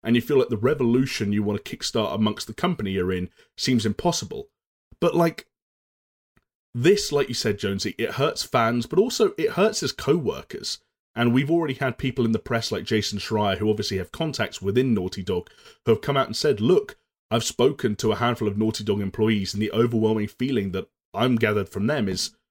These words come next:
'Fuck, this game that I've spent years of my life working on is spoiled for some people who would have otherwise enjoyed it themselves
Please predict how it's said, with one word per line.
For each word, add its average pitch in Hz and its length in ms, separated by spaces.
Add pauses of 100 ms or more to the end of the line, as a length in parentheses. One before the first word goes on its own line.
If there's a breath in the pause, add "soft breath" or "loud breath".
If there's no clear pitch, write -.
(200)
'Fuck, - 460 (240)
this 104 120
game 127 280
that 113 120
I've 107 100
spent 104 380
years 117 260
of 113 80
my 107 120
life 107 300
working 110 380
on 90 160 (260 soft breath)
is 131 140
spoiled 165 500
for 107 80
some 104 240
people 104 300
who 113 120
would 113 220
have 110 120
otherwise 107 460
enjoyed 107 420
it 87 180 (160)
themselves 95 760